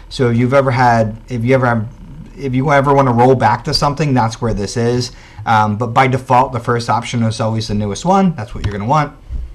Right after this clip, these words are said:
And if you don't touch anything, you'll automatically boot into it as well. So let's boot it up. And you'll see good old gnome screen. All right,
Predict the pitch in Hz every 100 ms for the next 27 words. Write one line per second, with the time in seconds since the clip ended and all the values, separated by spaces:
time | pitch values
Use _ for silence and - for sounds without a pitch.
0 | - - 127 117 113 110 - 139 135 127
1 | 123 123 117 107 113 107 101 101 113 98
2 | 104 101 107 - 107 101 - 98 95 87
3 | 73 - - - - - - - - -
4 | - - - - - 135 120 113 110 117
5 | 170 107 - 117 117 113 - - - -
6 | - - - - 123 107 135 185 185 -
7 | - - - - - - - - - 104
8 | 98 98 - 123 117 117 113 - 123 113
9 | 113 113 110 104 104 120 123 120 117 -
10 | 156 151 151 147 147 - _ _ _ -
11 | - - - _ - _ _ _ - -
12 | _ - - - _ _ - - - _
13 | _ - 104 101 120 120